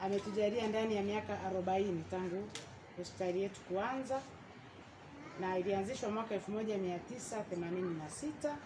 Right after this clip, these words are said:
na leo ni mwaka ishirini ishirini na sita, na hivyo ni miaka arobaini. Utangulizi. Hospitali ya Kardinali Rugambwa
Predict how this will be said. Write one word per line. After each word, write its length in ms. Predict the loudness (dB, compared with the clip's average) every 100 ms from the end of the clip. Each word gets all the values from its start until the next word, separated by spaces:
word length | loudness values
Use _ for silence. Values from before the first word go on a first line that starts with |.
| -14 -16 -16 -16 -14 -12 -14 -14 -14 -6 -2
na 140 | 2
leo 300 | 4 6 6
ni 80 | 4
mwaka 340 | 4 2 2
ishirini 500 | 2 2 0 2 2
ishirini 400 | 0 0 0 0
na 160 | -2 -4
sita, 400 | -6 -6 -2 -4 -4 -14 -16 -16 -2
na 60 | 0
hivyo 240 | 2 2
ni 80 | 2
miaka 300 | 2 2 4 4 4
arobaini. 500 | 2 0 0 0 0 -6 -12 -14 -16 -16 -16 -14 -14 -14 -14 -14 -16 -16 -14 -12 -12 -14 -16 -16 -16 -8 -4
Utangulizi. 800 | 0 2 4 4 2 2 0 -2 -4 -8 -10 -12 -14 -14 -14 -14 -10 -10 -10 -4
Hospitali 540 | -4 -4 4 6 8
ya 80 | 6
Kardinali 400 | 6 2 2 2 2
Rugambwa 600 | 6 6 6 4 4 2